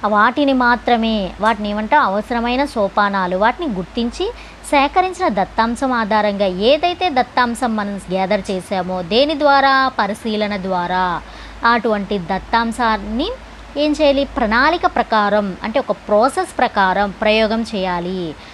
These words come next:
So ఎలా పడితే అలా చేయకూడదు ప్రయోగం కూడా. పరికల్పన ఏదైతే ఊహించుకున్నామో, ఆ రాబోయే ఫలితాల గురించి ఏదైతే మనం వివరించామో వాటిని, వాటిని ఏం చేయాలి, పరీక్షించాలి. అంటే మనం ఏం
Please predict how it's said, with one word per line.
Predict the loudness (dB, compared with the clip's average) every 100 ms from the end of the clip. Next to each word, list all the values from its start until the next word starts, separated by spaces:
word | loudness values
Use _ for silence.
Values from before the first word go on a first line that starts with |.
| -8 2
So |
ఎలా | 4 4
పడితే | 2 2
అలా | 2
చేయకూడదు | 2 0 0 0 -2
ప్రయోగం | -2 0 0 -2 -2
కూడా. | -2 -4 -6 -18 -10 -2
పరికల్పన | 0 2 0 2 0
ఏదైతే | 0 -2 0 2 2 2 0
ఊహించుకున్నామో, | 2 2 0 -2 -4 -2 -2 -2 -2 -2 -2 -4 -2
ఆ | 0 2 2
రాబోయే | 2 2 2 2 2
ఫలితాల | 0 -2 2 0 0
గురించి | -4 -6 -6
ఏదైతే | -2 0 2 2
మనం | 2 0 0
వివరించామో | -2 -4 -4 -2 -2 -2 -6 -8 -14 -20 -6
వాటిని, | 0 2 0 -2 -2
వాటిని | 2 2 2 -2
ఏం | -2 0
చేయాలి, | 0 0 0
పరీక్షించాలి. | 0 0 -2 -4 -2 -2 -2 -2 -2 -2 -4 -8 -14 -16 -8 -6
అంటే | -2 0
మనం | 0 0
ఏం | 0